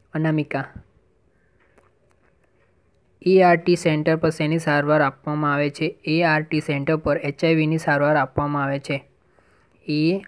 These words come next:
આર ટી સેન્ટર. શેની સારવાર? એચ આઈ વીની સારવાર.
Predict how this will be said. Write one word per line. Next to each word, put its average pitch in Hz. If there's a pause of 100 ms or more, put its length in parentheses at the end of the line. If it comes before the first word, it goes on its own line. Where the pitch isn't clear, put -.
આર 151
ટી 156
સેન્ટર. 143 (540)
શેની 151
સારવાર? 170 (220)
એચ 151
આઈ 156
વીની 147
સારવાર. 143